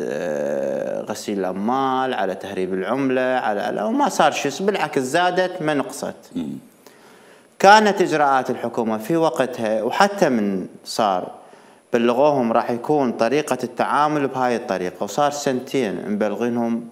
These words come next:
Speaker 1: بأن يتعاملون بهذه الطريقة.
Speaker 2: الأمريكان.
Speaker 1: الأمريكان.
Speaker 2: البنك الفدرالي يعني.
Speaker 1: الب-، طبعًا البنك الفدرالي.
Speaker 2: مم.
Speaker 1: فبالتالي ما طبقت هذه الشروط، خلوا الأمور انحصرت إلى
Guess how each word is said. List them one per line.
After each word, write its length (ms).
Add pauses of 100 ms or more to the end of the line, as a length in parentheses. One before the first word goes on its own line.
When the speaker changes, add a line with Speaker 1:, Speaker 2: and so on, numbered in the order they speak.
Speaker 1:
بأن 240
يتعاملون 640
بهذه 420
الطريقة. 600
Speaker 2:
الأمريكان. 500 (140)
Speaker 1:
الأمريكان. 720 (260)
Speaker 2:
البنك 140
الفدرالي 400
يعني. 160
Speaker 1:
الب-، 260
طبعًا 220
البنك 260
الفدرالي. 640 (240)
Speaker 2:
مم. 280
Speaker 1:
فبالتالي 920 (680)
ما 260
طبقت 480
هذه 260
الشروط، 560
خلوا 640
الأمور 580
انحصرت 600
إلى 520